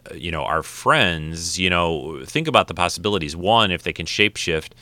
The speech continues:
that allows them to explore worlds and, and look like other aliens, um,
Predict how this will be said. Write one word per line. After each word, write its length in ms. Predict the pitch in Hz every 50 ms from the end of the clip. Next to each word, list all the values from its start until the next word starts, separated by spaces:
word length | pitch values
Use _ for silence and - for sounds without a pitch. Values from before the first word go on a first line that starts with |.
| - - - - - _ -
that 120 | 95 90
allows 360 | 90 90 92 92 95 98 87
them 240 | 87 90 87 82 82
to 280 | - - - - 80 76
explore 640 | 73 - - - - - 85 90 90 90 87 85
worlds 600 | 80 82 87 92 92 95 92 85 80 80 78 -
and, 160 | 78 76 76 -
and 180 | - 80 78 78
look 260 | 82 92 90 - -
like 200 | 82 82 80 -
other 260 | - 87 85 80 73 -
aliens, 680 | 85 92 98 98 98 80 73 76 76 76 78 78 - - -
um, 560 | 76 76 71 71 73 73 71 73 73 67 -